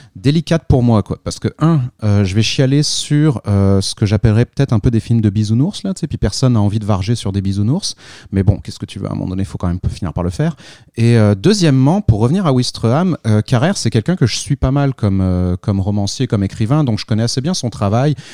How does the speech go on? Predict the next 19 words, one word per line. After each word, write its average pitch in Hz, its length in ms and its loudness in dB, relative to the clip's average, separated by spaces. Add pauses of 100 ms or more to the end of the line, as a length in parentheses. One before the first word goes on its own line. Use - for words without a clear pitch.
(140)
Il 98 40 0
y - 0 -
a 98 60 0
des 92 80 -2
choses - 260 -4
qui - 100 -8
peuvent 107 200 -2
agacer 107 400 0
de - 40 -6
temps 101 200 -2
en 104 80 0
temps, 151 100 -4
mais 160 60 -2
c'est - 100 -6
quelqu'un 113 220 0
que - 100 0
je - 80 -2
trouve 135 160 -2
intéressant. 98 500 -2